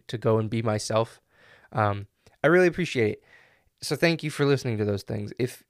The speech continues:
there's so much, there's so much stuff. <laughs>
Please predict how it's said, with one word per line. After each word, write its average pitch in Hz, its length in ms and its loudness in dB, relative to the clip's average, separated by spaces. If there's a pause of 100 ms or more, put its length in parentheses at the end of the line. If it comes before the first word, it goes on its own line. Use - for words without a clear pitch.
(600)
there's 156 280 2
so 165 200 2
much, 170 280 -2 (380)
there's 131 180 -2
so 139 320 2
much 131 240 0
stuff. - 560 -6 (1080)
<laughs> - 140 -6